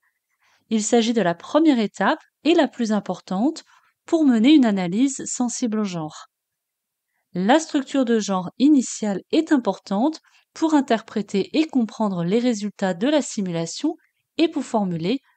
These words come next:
le message politique. Nos résultats de simulation de politique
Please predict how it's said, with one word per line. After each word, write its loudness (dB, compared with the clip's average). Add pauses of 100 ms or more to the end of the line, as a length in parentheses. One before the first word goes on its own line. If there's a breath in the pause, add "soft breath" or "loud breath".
(100)
le 2
message 0
politique. -6 (1600)
Nos 2
résultats 2
de -2
simulation 0
de -2
politique -8